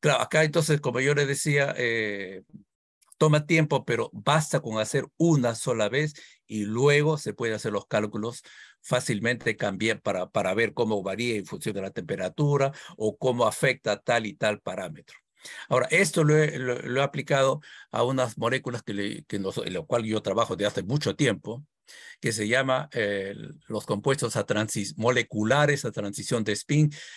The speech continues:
Estos compuestos moleculares a transición de spin se presentan en dos estados y tiene propiedades ópticas y magnéticas y elásticas diferentes. Por eso son dos estados bien, bien, bien claros y distintos.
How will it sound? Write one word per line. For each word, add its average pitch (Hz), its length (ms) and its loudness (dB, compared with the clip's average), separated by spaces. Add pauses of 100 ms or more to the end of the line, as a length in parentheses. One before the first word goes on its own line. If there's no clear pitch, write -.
(140)
Estos 143 380 0
compuestos 139 500 0
moleculares 123 540 0
a 110 80 -2
transición 117 380 -4
de 127 80 -4
spin 135 200 -2
se 104 140 -2
presentan 110 480 -2
en 85 120 -8
dos 147 280 4
estados 139 520 0 (360)
y 190 340 2 (300)
tiene 147 260 2
propiedades 120 540 0
ópticas 120 560 -4
y 110 100 -4
magnéticas 117 920 -2 (240)
y 107 160 0
elásticas 120 600 0
diferentes. 110 680 0
Por 104 180 -10
eso 117 140 -6
son 98 260 -2
dos 143 220 2
estados 117 360 2
bien, 127 380 0
bien, 120 300 -4
bien 123 200 -4
claros 139 380 2
y 107 80 -6
distintos. - 640 -6